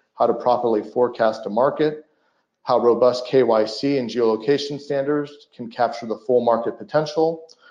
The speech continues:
what role does competition play in assessing a market's potential, and what are some of the ancillary industries that will be created by legal sports betting and how they can impact an economic assessment.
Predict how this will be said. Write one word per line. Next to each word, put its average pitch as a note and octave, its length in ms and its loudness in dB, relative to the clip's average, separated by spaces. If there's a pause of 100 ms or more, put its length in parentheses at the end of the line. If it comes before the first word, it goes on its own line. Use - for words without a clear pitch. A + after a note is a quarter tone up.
(160)
what B2+ 180 4
role C3 280 6
does B2 160 0
competition D#3 680 -2
play D3+ 400 2
in B2+ 80 0
assessing A#2 460 -4
a G#2+ 40 -2
market's G#2+ 400 -4
potential, E3 680 -2 (460)
and C#3 100 2
what D#3+ 100 6
are D3+ 60 8
some D#3+ 260 2
of D3+ 60 2
the C#3+ 180 4
ancillary D3+ 680 4
industries A#2 580 -4
that A2+ 80 -2
will A2 80 -2
be A2+ 140 -6
created A#2 400 -4
by A2 120 0
legal C3+ 360 -4
sports A#2 440 -4
betting G2+ 340 -6 (320)
and G#2+ 140 -6
how A#2 160 2
they A#2 140 2
can A2+ 140 -6
impact A#2 640 -4
an A2+ 180 -8
economic G#2 500 -8 (260)
assessment. - 720 -4